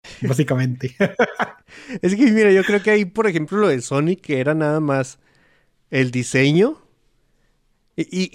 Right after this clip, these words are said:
Speaker 2: y si era como Vox Populi, ¿no, güey? O sea, sí, na-, na-, güey, a mí se me hace que ni a esos vatos les gustó, güey.
Speaker 1: Ajá.
Speaker 2: Entonces, mm, yo me refiero más, por ejemplo,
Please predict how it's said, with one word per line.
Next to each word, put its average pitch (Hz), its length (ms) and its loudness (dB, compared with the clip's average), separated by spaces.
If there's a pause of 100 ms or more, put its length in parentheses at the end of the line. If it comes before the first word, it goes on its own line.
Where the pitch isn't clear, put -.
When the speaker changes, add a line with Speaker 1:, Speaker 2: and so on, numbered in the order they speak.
Speaker 2:
y 175 40 2
si 180 160 2
era 208 140 2
como 196 240 2
Vox 135 460 -2
Populi, 160 540 -2
¿no, 165 160 0
güey? 185 160 0
O 147 60 -2
sea, 143 140 -2
sí, 147 240 -2
na-, 123 160 -2
na-, 127 240 -6
güey, 139 420 -2 (220)
a 139 100 -2
mí 147 120 2
se 180 60 -2
me 190 60 2
hace 190 140 -4
que 175 100 -6
ni 147 80 0
a 135 60 0
esos 170 180 -2
vatos 156 300 -2
les 156 200 -2
gustó, 123 380 -2
güey. 120 240 -10 (920)
Speaker 1:
Ajá. 147 680 -4
Speaker 2:
Entonces, 135 880 -2 (680)
mm, 175 300 -6 (180)
yo 165 200 -2
me 220 100 0
refiero 202 300 0
más, 202 160 0
por 214 120 -4
ejemplo, 185 420 0